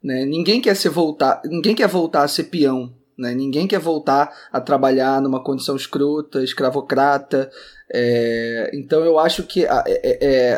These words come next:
a, ele tendo essa consciência, né, é, diante da própria vida, é, é, é o que faz a gente entender um pouco quem é essa pessoa, assim. E eu acho que o filme, ele faz um, um paralelo muito interessante das vezes em que o Lula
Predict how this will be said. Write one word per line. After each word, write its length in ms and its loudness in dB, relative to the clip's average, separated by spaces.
a, 340 -8
ele 540 0
tendo 240 2
essa 120 0
consciência, 840 -2
né, 260 0
é, 520 2
diante 240 0
da 100 2
própria 380 0
vida, 580 -4
é, 80 2
é, 260 0
é 40 4
o 80 0
que 140 -6
faz 280 0
a 60 -2
gente 240 -8
entender 460 0
um 100 -4
pouco 320 -2
quem 260 -2
é 60 2
essa 180 0
pessoa, 520 0
assim. 260 -6
E 60 0
eu 100 2
acho 240 0
que 120 -4
o 40 -2
filme, 320 0
ele 140 2
faz 300 2
um, 80 0
um 100 -4
paralelo 460 2
muito 180 -2
interessante 640 0
das 200 0
vezes 340 -2
em 100 -10
que 140 -6
o 40 0
Lula 360 0